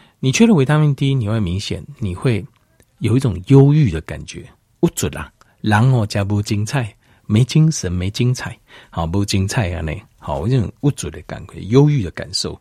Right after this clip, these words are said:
我容易负面思考。另外第二个就是会高血压，会啊，不会，因为维他命 D 它在控制、调控这个血压，失去维他命 D 之后，血压就失去调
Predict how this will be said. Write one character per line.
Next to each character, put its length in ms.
我 120
容 220
易 100
负 200
面 180
思 220
考。 200
另 140
外 140
第 120
二 60
个 120
就 140
是 120
会 160
高 220
血 240
压， 300
会 280
啊， 160
不 180
会， 200
因 140
为 140
维 80
他 80
命 140
D 280
它 260
在 240
控 320
制、 300
调 200
控 200
这 80
个 80
血 280
压， 200
失 160
去 100
维 140
他 100
命 160
D 180
之 120
后， 100
血 200
压 140
就 200
失 200
去 200
调 180